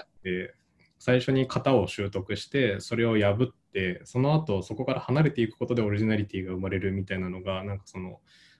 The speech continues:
能とか歌舞伎とか、ああいう邦楽のものの世界ではよく言われてるんですけど、日本の芸事の中では。なんかあの、多分その、僕は割とその、ずっとその劣化コピーを繰り返していくことによっ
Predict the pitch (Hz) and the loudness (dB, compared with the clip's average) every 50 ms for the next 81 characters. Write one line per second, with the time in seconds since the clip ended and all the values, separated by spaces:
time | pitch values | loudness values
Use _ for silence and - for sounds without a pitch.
0 | _ _ - - 101 101 101 85 92 87 90 90 - - 95 90 95 90 - 101 | _ _ -4 -2 0 0 0 0 -2 -4 -6 -6 -4 -4 -4 -4 -4 -6 -4 -4
1 | 92 90 95 87 - 92 92 98 98 98 98 98 - 107 104 98 101 95 - - | -6 -4 -6 -8 -8 -10 -10 -8 -8 -8 -8 -6 -4 -2 -2 -2 -2 -4 -4 -2
2 | 104 95 95 95 95 95 95 95 92 95 95 92 92 92 92 92 - 107 95 - | -2 -2 0 0 0 -2 -2 -2 0 -2 -2 -2 -2 -4 -4 -4 -4 -6 -4 -4
3 | 90 87 90 95 95 98 95 - 92 90 92 92 95 - - 92 92 90 87 - | -6 -6 -6 -4 -4 -4 -4 -2 -4 -4 -4 -4 -6 -6 -6 -6 -4 -4 -6 -8
4 | - - - - 95 95 95 - 104 98 95 95 95 98 98 95 92 95 - - | -10 -16 -14 -10 -8 -8 -6 -4 -2 -2 -2 -2 -2 -2 -2 -2 -2 -4 -6 -6
5 | 95 90 90 92 92 - - - - - - - - _ _ _ _ _ _ - | -6 -6 -6 -10 -12 -14 -14 -12 -12 -12 -14 -16 -18 _ _ _ _ _ _ -20
6 | - - - - - _ _ _ _ _ _ - 113 104 101 98 92 92 92 92 | -20 -20 -20 -20 -20 _ _ _ _ _ _ -2 -2 0 2 0 0 2 0 -2
7 | 95 95 92 92 92 98 - - - - _ _ _ _ _ _ _ _ _ _ | -2 -2 -4 -4 -6 -8 -8 -10 -12 -18 _ _ _ _ _ _ _ _ _ _
8 | _ _ _ _ _ _ _ _ _ _ _ _ - - - 170 170 156 127 107 | _ _ _ _ _ _ _ _ _ _ _ _ -20 2 6 6 8 8 8 6
9 | 107 - 113 113 110 107 107 107 107 90 78 - 120 123 - - 117 117 - 120 | 6 4 4 4 6 6 4 4 4 2 -2 -4 -10 -10 -8 -8 -4 -2 -2 0
10 | - - 165 170 170 170 165 165 165 160 160 165 160 160 156 156 160 - - _ | 4 8 10 10 10 10 10 10 10 8 8 8 8 6 6 4 2 -4 -12 _
11 | _ _ _ - - _ _ - - - - 139 131 139 - 156 156 160 143 135 | _ _ _ -20 -20 _ _ -20 -12 -2 2 4 4 4 6 4 6 6 6 6
12 | 127 117 135 143 143 - 139 - - 135 123 117 117 117 - 170 175 196 180 - | 6 6 4 4 4 2 2 4 4 6 6 6 4 4 4 4 6 6 6 6
13 | 123 107 95 87 - - 113 110 107 135 131 123 120 - - 101 95 90 - 107 | 6 6 4 4 2 2 4 4 6 6 4 4 2 0 -4 -4 -4 -2 -4 -4
14 | 104 - 110 - 120 107 104 101 95 90 87 87 | -4 -4 -2 2 4 4 4 4 2 0 -2 -6